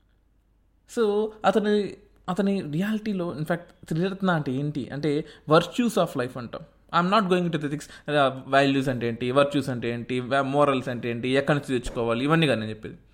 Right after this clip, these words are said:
త్రిరత్నాస్, which is the must follow j-, three jewels of Jaina ethics.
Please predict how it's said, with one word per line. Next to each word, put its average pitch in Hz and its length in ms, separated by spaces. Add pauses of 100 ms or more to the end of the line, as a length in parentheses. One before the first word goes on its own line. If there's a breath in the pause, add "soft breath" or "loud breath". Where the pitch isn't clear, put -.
(720 soft breath)
త్రిరత్నాస్, 147 960 (600)
which 151 220
is 151 120
the 147 160 (400 loud breath)
must 220 320
follow 151 480 (360 loud breath)
j-, - 280
three 175 220
jewels 151 440
of 143 60
Jaina 135 440
ethics. 123 280